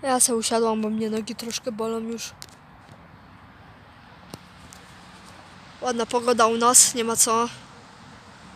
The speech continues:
Ciepło jest. Wczoraj było bardzo zimno, dzisiaj jest trochę lepiej jak wczoraj, ale... Ale no. Mia!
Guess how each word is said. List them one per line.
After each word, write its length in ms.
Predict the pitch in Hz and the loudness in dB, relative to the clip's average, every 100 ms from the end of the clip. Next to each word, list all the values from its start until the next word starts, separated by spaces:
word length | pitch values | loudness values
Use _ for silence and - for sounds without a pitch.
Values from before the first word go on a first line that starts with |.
| - - - - - - - | -20 -20 -18 -18 -18 -10 0
Ciepło 380 | 480 - 285 | 0 2 4
jest. 540 | 240 233 226 - - - | 6 6 4 0 -2 -2
Wczoraj 240 | 320 302 | 0 0
było 200 | 262 294 | 2 0
bardzo 300 | 285 285 247 | 0 -2 -4
zimno, 260 | 240 233 226 | -6 -6 -6
dzisiaj 240 | 233 285 | -6 -8
jest 120 | 262 | -8
trochę 220 | 269 247 269 | -8 -8 -6
lepiej 300 | 262 254 214 | -6 -4 -6
jak 120 | 208 | -6
wczoraj, 440 | - 226 226 240 | -10 -10 -10 -10
ale... 300 | 233 233 247 - - - - - - - - - - - | -10 -10 -10 -12 -20 -20 -20 -20 -20 -20 -20 -20 -20 -16
Ale 240 | 233 233 240 | -10 -8 -8
no. 180 | 214 208 - - - - - - - - - - - - - - - - - - - - - - - - - - - - - - - - - - - - | -10 -12 -20 -20 -20 -20 -20 -20 -20 -20 -20 -20 -20 -20 -20 -20 -20 -20 -20 -20 -20 -20 -20 -20 -20 -20 -20 -20 -20 -20 -20 -20 -20 -20 -20 -20 -20 -10
Mia! 380 | 311 403 403 | 4 10 10